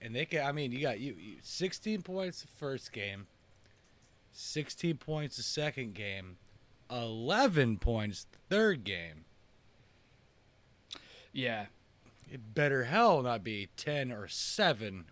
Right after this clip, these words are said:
Speaker 1: or three the next one.
Speaker 2: Yeah.
Speaker 1: So I'm gonna try to trend upwards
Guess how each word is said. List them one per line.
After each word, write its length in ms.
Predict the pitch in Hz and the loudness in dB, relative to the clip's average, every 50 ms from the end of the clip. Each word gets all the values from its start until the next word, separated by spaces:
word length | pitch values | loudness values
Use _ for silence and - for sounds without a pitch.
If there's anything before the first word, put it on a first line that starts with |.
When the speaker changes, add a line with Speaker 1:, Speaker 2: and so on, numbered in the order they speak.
| - - | -12 -10
Speaker 1:
or 80 | 113 104 | -10 -10
three 480 | - - - - - 170 170 151 127 | -10 -14 -8 -4 0 2 2 2 2
the 140 | 110 101 104 | 0 0 0
next 420 | 110 131 143 127 - - - - | 0 0 -2 -2 -4 -8 -10 -10
one. 200 | 90 82 - - - - _ _ _ _ _ _ _ _ _ _ _ _ _ | -12 -14 -16 -18 -20 -20 _ _ _ _ _ _ _ _ _ _ _ _ _
Speaker 2:
Yeah. 240 | 120 120 110 107 107 - - - - _ _ _ _ _ _ | -6 -6 -6 -6 -8 -10 -14 -20 -20 _ _ _ _ _ _
Speaker 1:
So 160 | - - 170 165 | -2 2 6 6
I'm 160 | 175 185 185 | 8 8 8
gonna 140 | 175 160 147 | 6 6 4
try 320 | 120 - - 175 160 143 | 2 -2 -2 2 2 2
to 140 | 131 127 104 - - | 2 0 -4 -6 -12
trend 440 | - - - - 156 143 123 107 - - - | -12 -10 -6 -4 -2 -2 -2 -4 -6 -10 -6
upwards 800 | 139 151 151 - - 101 101 95 90 85 80 - - - - | -6 -6 -6 -6 -10 -12 -12 -12 -12 -14 -14 -16 -16 -18 -20